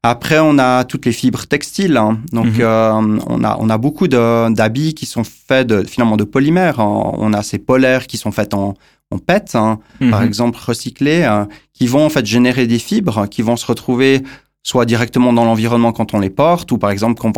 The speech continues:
Speaker 1: on va laver, euh, ces vêtements, euh, dans une machine à laver. Après, il y a toute une autre classe de particules, euh, de,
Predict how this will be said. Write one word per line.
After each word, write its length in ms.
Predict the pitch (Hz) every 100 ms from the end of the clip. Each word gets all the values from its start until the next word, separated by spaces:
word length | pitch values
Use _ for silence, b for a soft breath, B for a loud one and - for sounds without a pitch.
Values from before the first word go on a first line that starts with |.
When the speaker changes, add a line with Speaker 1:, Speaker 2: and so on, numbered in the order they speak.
| 95 -
Speaker 1:
on 140 | 104 101
va 160 | 101 101 -
laver, 640 | 107 113 120 120 127 127 - _ -
euh, 200 | 107 110
ces 140 | -
vêtements, 880 | 107 107 120 117 120 120 - 104 104
euh, 20 | 110
dans 140 | 110
une 140 | 107
machine 240 | 104 - 113
à 80 | 110
laver. 260 | 113 160 175 b b b b b b b -
Après, 340 | 117 - 180
il 20 |
y 40 | 156
a 40 |
toute 320 | - 139 -
une 240 | 139 120 120
autre 180 | 131
classe 300 | - 147 147
de 80 | 139
particules, 840 | 131 127 - 131 - 147 143 131
euh, 200 | 123 117
de, 100 | 110